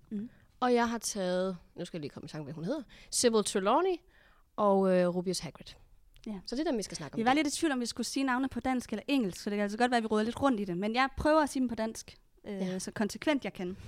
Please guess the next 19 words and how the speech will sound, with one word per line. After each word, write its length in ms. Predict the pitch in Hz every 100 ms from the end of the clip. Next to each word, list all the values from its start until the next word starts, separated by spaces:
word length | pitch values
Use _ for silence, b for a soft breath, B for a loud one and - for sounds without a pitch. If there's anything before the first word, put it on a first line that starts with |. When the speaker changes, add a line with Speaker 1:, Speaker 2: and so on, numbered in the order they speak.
| -
Speaker 2:
<laughs> 800 | 285 202 - - - - - -
Speaker 1:
Øhm, 280 | 226 208 202
og 100 | 247 269
efter 180 | 339 277
vi 60 |
har 60 | 254
snakket 280 | 262 269 285
om 60 |
de 100 | 254
her 100 | 240
to 180 | 233 208
karakterer, 460 | - 160 - 339 254 - -
så, 180 | - 294 269 254
øh, 180 | 208 196
har 100 | 208
vi 100 | 180
en 100 | 170
quiz 300 | - 415 -
med. 160 | 370